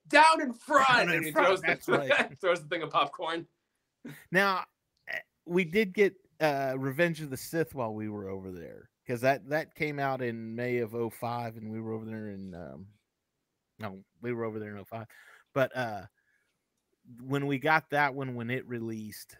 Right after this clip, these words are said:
Speaker 2: that was a, uh, I forgot what they call it. It was like an editor's cut. I mean, it had all the special effects in it and everything, and it had,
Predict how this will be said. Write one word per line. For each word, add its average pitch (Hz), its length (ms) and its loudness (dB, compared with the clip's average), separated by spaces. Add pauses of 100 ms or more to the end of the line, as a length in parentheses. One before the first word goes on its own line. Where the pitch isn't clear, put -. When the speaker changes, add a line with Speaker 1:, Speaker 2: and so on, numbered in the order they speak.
Speaker 2:
that 123 220 -2
was 123 240 -6
a, 110 300 -8
uh, 101 460 -12 (1700)
I 147 60 -18
forgot 156 400 -10
what 147 160 -14
they 139 100 -8
call 131 300 -10
it. 120 60 -8
It - 20 -6
was 127 120 -10
like 143 200 -4
an 117 220 -8
editor's 147 580 -4
cut. 147 420 -8 (840)
I 127 40 -8
mean, 131 120 -2
it 123 40 -10
had 147 160 -2
all 156 160 -2
the 151 80 -4
special 147 440 -4
effects 143 400 -4
in 147 120 -8
it 131 100 -8
and 139 80 -12
everything, 139 600 -8
and 117 120 -10
it 107 40 -12
had, 123 320 -8